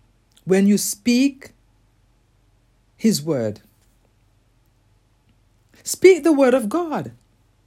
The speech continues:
You know, the devil would like you to believe that the wiser you become,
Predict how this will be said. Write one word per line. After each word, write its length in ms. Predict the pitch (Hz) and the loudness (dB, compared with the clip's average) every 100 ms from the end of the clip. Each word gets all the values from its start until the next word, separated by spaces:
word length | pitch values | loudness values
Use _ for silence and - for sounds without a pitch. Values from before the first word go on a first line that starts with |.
| _ _ - | _ _ -4
You 100 | 294 | 0
know, 240 | 349 349 - | 0 -2 -2
the 140 | 262 | 0
devil 560 | 156 294 339 330 339 349 _ - | 0 2 2 2 0 -2 _ -6
would 180 | 208 233 | 0 2
like 460 | 208 233 240 247 202 | 2 2 2 0 0
you 160 | 247 | -4
to 120 | 247 233 | -2 -2
believe 640 | 208 196 220 180 135 - _ _ - | -2 0 -2 -2 -6 -12 _ _ -4
that 260 | 208 147 | -2 -2
the 120 | 185 151 | -6 -6
wiser 680 | 135 254 277 285 220 294 | -2 0 2 0 2 0
you 220 | 294 226 190 | 2 0 0
become, 720 | 208 - - 240 139 147 | -2 -6 -4 -4 -4 -8